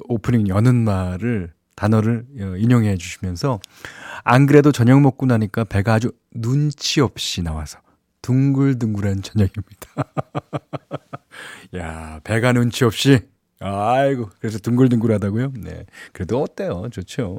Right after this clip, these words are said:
네. 이팔사하나 번님은 저도 고객님들 눈치 안 보고 둥글둥글 살고 싶지만, 어, 판매 서비스직이라 어느 정도는 센스 있는 눈치가 필요하더라고요.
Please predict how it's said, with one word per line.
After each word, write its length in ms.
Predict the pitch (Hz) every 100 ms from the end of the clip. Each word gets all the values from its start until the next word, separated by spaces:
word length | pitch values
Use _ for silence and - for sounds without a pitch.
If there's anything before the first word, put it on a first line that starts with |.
| -
네. 180 | 82 92 _ - - - - - -
이팔사하나 800 | 113 - 127 120 123 113 107 104
번님은 440 | 101 101 113 110 _ _ _ _ _ _ - - _ _ _ _ _ _ _ _ _ _ _ _ _ -
저도 280 | - 131 170
고객님들 880 | - 113 143 156 147 143 139 139 131
눈치 420 | 110 117 - -
안 320 | 123 113 110
보고 440 | 104 104 107 104 98
둥글둥글 840 | - 117 117 113 110 110 104 104
살고 540 | 98 - 90 90 82 80
싶지만, 720 | - - - 82 92 110 80 _ _ _ _ _ - - - -
어, 340 | - - -
판매 320 | - 160 151
서비스직이라 960 | 147 156 139 - 135 120 117 117 117 - -
어느 260 | - 110 135
정도는 420 | 165 160 170 190
센스 460 | 190 185 196 - 190
있는 360 | 180 175 185
눈치가 400 | 160 139 - -
필요하더라고요. 680 | 151 - 160 127 107 90 90